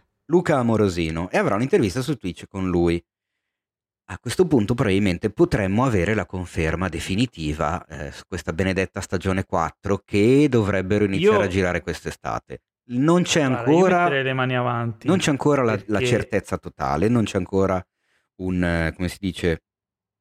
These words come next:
Speaker 1: un sì è tutto vero né da parte di Fox né da parte di Disney né da parte della produzione seria, non quella fittizia, eh, della serie e degli attori. Quindi, mm, boh, però è molto divertente
Speaker 2: Allora,
Speaker 1: quello che sta
Speaker 2: eh,
Speaker 1: succedendo intorno, eh. È molto Boris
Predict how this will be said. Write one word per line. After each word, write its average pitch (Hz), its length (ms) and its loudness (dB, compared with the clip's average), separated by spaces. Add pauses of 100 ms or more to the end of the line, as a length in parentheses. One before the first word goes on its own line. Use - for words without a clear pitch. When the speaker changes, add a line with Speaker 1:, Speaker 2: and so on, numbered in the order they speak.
(220)
Speaker 1:
un 123 400 4
sì 117 280 2
è 110 60 0
tutto 104 260 -4
vero 101 340 4
né 95 120 2
da 82 100 -2
parte 82 320 -8
di 80 80 -10
Fox - 320 -4
né 87 140 -2
da 85 80 2
parte 90 260 -4
di 87 140 2
Disney 80 340 -4
né 90 120 0
da 92 100 0
parte 90 320 -6
della 85 160 -2
produzione 90 920 -2
seria, 73 580 -4
non 73 240 -10
quella 71 480 -8 (120)
fittizia, 73 760 -10 (200)
eh, 58 360 -20
della 64 200 -14
serie 69 320 -14
e - 20 -14
degli 62 180 -20
attori. 64 320 -16 (680)
Quindi, 151 420 4 (480)
mm, 127 540 0 (320)
boh, 139 480 6 (420)
però 135 340 4
è 196 60 4
molto 123 240 0
divertente 147 360 2
Speaker 2:
Allora, 127 300 2
Speaker 1:
quello 104 180 2
che 107 120 -6
sta 147 180 -2
Speaker 2:
eh, - 20 0
Speaker 1:
succedendo 117 420 -2
intorno, 82 580 -4
eh. 82 120 -4
È - 80 -6
molto 151 320 2
Boris 104 600 -2